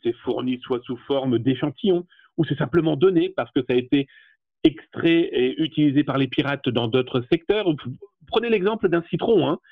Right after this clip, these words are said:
Euh, là, dans les premiers exemples que je vais vous donner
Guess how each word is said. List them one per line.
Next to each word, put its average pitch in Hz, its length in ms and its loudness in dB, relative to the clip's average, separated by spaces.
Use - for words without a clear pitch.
Euh, 139 100 2
là, 180 240 4
dans 143 200 2
les 127 160 4
premiers 135 400 0
exemples 131 280 2
que - 60 -4
je 110 60 -6
vais 117 100 2
vous 117 80 -2
donner 151 300 2